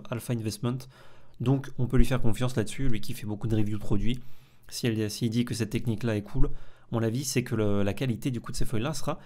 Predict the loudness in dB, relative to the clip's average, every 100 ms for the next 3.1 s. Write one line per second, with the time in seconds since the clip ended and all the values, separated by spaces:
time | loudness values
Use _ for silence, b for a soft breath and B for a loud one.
0 | B B -4 0 0 0 -4 -4 -4 -2
1 | 0 0 -2 -4 -6 -4 -2 0 0 -2
2 | -4 -2 -2 -2 -2 0 -2 -2 -4 -4
3 | -4